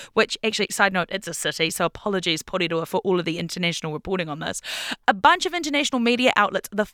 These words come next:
first stories that come up before you get into anything local. So we'll take the B B C's version of this story because why not? The story <laughs> reads,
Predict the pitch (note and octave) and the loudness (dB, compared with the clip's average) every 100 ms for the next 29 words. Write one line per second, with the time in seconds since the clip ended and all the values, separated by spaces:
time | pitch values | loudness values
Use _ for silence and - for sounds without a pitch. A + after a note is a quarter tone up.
0 | _ A#3+ A#3 A3+ - - - - - A3+ | _ 2 2 2 0 -4 -6 -2 2 4
1 | G3+ F3+ E3 F3+ - F3+ F3 D#3 - - | 4 4 2 -4 -4 -2 0 0 -4 -18
2 | - - G3 - G3+ E3 F#3+ F#3 - - | -20 -10 -8 -4 -4 -2 -2 -2 -4 -4
3 | F3 - E3 D#3+ D#3 E3 B3+ C#4+ - D#4 | -4 -2 -2 0 0 0 0 0 2 2
4 | D4 D4+ C#4+ B3+ D4 G#3 F3+ D#3 D3+ D#3 | 4 4 4 4 2 4 4 4 -2 -4
5 | D3+ - E3+ A3+ A3+ B3 C4 G3+ - F3+ | -6 0 2 2 0 -2 -2 -4 -4 6
6 | A#3+ B3+ B3 A3 A#3 - C4+ - - E4 | 8 8 8 6 6 2 -4 -2 4 4
7 | - E4+ C4+ A3 G3 | 6 6 6 6 4